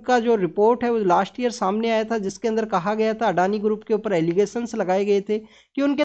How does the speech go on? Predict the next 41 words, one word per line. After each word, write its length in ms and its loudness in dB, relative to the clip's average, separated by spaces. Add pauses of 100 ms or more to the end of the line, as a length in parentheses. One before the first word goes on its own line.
द्वारा 260 6
मार्केट 480 4
को 120 2
यहाँ 220 2
पे 140 -2
मैनिपुलेट 640 2
किया 200 0
गया 200 0
है। 180 -6 (300)
तो 80 4
उसी 200 0
के 120 2
regarding 360 4
में 140 2
सुप्रीम 380 -2
कोर्ट 280 2
ने 120 0
जो 120 -4
सेबी 400 2
की 140 -2
जो 120 0
रिपोर्ट 420 2
है 80 0
उसको 220 0
अपहोल्ड 440 2
किया 240 -2
गया 180 0
है 140 -4
कि 120 -10
यहाँ 360 -4
पे 160 -2 (320)
आपके 300 6
द्वारा 280 4
जो 120 0
इन्वेस्टिगेशन 720 0
है 60 -2
उसको 220 -4
कैरी 280 0
आउट 240 2
किया 200 0
जाए। 240 -2